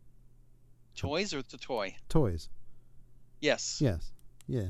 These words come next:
Speaker 1: With, with, uh, uh, Cusack as a doll.
Speaker 2: Joan Cusack, yeah.
Speaker 1: Joan Cusack, that's it.
Speaker 2: Yeah, it's so, it's so weird and so out there.
Speaker 1: Talking about people who look alike.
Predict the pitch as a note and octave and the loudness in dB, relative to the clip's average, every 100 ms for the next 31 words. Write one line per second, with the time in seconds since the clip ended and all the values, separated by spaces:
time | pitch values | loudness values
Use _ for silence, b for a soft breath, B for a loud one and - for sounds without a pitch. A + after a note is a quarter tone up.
0 | F#2 C3 - - - D3 C#3 - - - | -2 -4 -6 -14 -8 -4 -4 -6 -14 -2
1 | C3 B2 A#2+ A#2+ B2 B2 A#2+ A#2+ - - | 2 4 4 6 6 4 2 -2 -18 -12
2 | - B2+ A#2 A2+ A#2 - - - - - | -2 4 6 6 2 -4 -20 -20 -12 -2
3 | C#3+ - A#2 G2+ - - A#2+ A2 A2 G#2+ | 0 2 2 2 0 0 2 4 4 4
4 | A2 - - - A#2+ A2 G2+ - - C3+ | 2 -12 -6 4 6 6 4 -2 -2 0
5 | B2+ - A#2 - - A2+ F#2 - - - | 0 -2 -6 -6 -6 -6 -6 -8 -14 -4
6 | D#3+ D#3+ D3 A2+ - - - - B2+ - | 2 4 4 -2 -2 -4 -4 2 2 2
7 | E2+ - - B2+ A2+ A#2 - - D#3 D#3+ | -4 -4 2 2 4 0 2 6 6 4
8 | C#3+ - - E3+ D#3 D3+ C#3 A#2+ B2+ A#2+ | 0 2 4 6 6 6 4 4 2 4
9 | A2+ - A#3+ E4+ G4 C#4 G#3 A3 A3 G3+ | 2 10 10 12 12 12 12 10 8 8
10 | E3 E3 F3+ F3 C#3+ D3 A2 - - | 8 8 8 10 12 12 8 0 -8